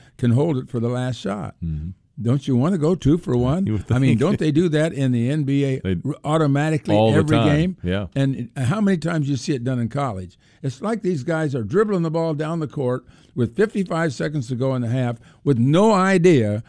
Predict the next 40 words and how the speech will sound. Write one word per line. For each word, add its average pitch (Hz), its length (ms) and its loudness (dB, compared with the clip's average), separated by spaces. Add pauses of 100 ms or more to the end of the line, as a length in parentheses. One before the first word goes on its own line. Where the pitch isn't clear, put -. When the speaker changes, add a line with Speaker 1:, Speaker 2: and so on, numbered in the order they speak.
(160)
Speaker 1:
of 135 140 0
how 139 200 2
they 147 140 2
should 147 240 -4
do 254 180 0
it. 123 60 0
How 214 160 -2
can 190 200 -2
you 156 120 0
not 202 260 -4
know? 262 460 -4 (240)
We 226 240 2
all 165 240 -2
know. 123 420 0 (400)
We've 190 140 -2
known 190 240 2
it 220 120 -6
for 156 140 0
fifty, 208 480 0
seventy 208 460 -2
years. 226 580 -2 (260)
You, 165 140 -2 (220)
you, 147 360 -2 (220)
you 175 140 0
go 175 240 4
two 202 240 2
for 202 180 -2
one 240 340 0
at 135 120 0
the 135 180 0
end 165 140 0
of 202 100 -4
a 208 60 0
half. 262 480 -4
Speaker 2:
Mm-hmm. 90 320 -2 (1040)
Speaker 1:
Okay. 160 340 -6
Speaker 2:
Didn't 95 180 4
do 131 180 4
it. - 140 -4 (220)
Yeah. 92 300 0